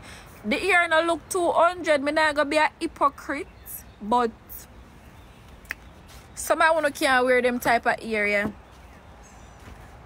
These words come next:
Some I wanna can't wear them type, them, them type brand of ear, yeah. Me not ask Christ.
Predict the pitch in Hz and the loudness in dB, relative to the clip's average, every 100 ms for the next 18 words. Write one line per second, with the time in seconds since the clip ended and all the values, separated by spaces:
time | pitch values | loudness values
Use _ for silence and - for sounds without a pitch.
0 | - - - - - - - - - 320 | -20 -20 -20 -20 -18 -18 -18 -18 -4 0
1 | 320 349 - 392 370 453 466 - - - | 4 2 2 -4 -6 -6 -10 -18 -18 -18
2 | - - 339 311 285 277 277 269 262 - | -14 -4 2 4 4 2 2 2 0 -2
3 | 302 247 240 - - - 269 240 220 247 | 0 0 -2 -12 -10 -6 -4 -2 -2 -2
4 | 247 269 247 196 226 233 233 - 202 208 | 0 0 0 0 0 0 0 -2 -4 -4
5 | 202 202 226 226 247 240 214 226 - - | -4 -6 -6 -4 -2 0 0 -2 -6 -12
6 | - 220 202 202 214 - - | -6 -4 -4 -8 -12 -16 -20